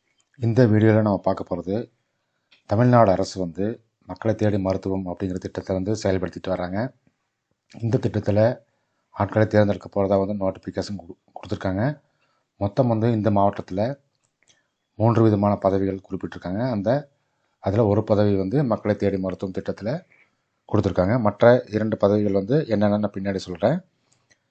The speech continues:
இந்த வேலைகளுக்கு நீங்க பன்னிரெண்டாம் வகுப்பு டிகிரி தேர்ச்சி பெற்றவர்கள் விண்ணப்பிக்கலாம். தேர்வு கிடையாது, எந்தவித கட்டணமும் நீங்கள் செலுத்த வேண்டியதில்லை. அவங்க குறிப்பிட்டுள்ள கல்வி தகுதிகள் உங்களுக்கு இருந்தால் நீங்கள் டைரக்டா இன்டர்வியூ அட்டெண்ட் பண்ணி இந்த வேலை வாய்ப்பை பெறலாம்.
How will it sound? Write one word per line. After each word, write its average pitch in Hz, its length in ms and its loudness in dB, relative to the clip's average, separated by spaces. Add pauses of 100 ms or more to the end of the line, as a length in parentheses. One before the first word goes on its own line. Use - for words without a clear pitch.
(160)
இந்த 120 160 4
வேலைகளுக்கு 113 760 4
நீங்க 107 400 -4 (520)
பன்னிரெண்டாம் 101 380 2
வகுப்பு 117 460 -6 (680)
டிகிரி 113 420 4
தேர்ச்சி 107 300 -4
பெற்றவர்கள் 101 560 -2
விண்ணப்பிக்கலாம். 98 500 -4 (540)
தேர்வு 110 300 6
கிடையாது, 95 440 0
எந்தவித 98 400 0
கட்டணமும் 101 440 -4
நீங்கள் 95 240 -4
செலுத்த 92 300 -8
வேண்டியதில்லை. 95 600 -4 (640)
அவங்க 101 300 0
குறிப்பிட்டுள்ள 117 840 0
கல்வி 107 280 0
தகுதிகள் 104 320 0
உங்களுக்கு 95 280 -6
இருந்தால் 101 240 -2
நீங்கள் 104 240 -2
டைரக்டா 98 480 4
இன்டர்வியூ 107 340 2
அட்டெண்ட் 90 220 -4
பண்ணி 151 260 -2 (440)
இந்த 107 240 6
வேலை 101 240 6
வாய்ப்பை 98 260 2
பெறலாம். 101 420 -2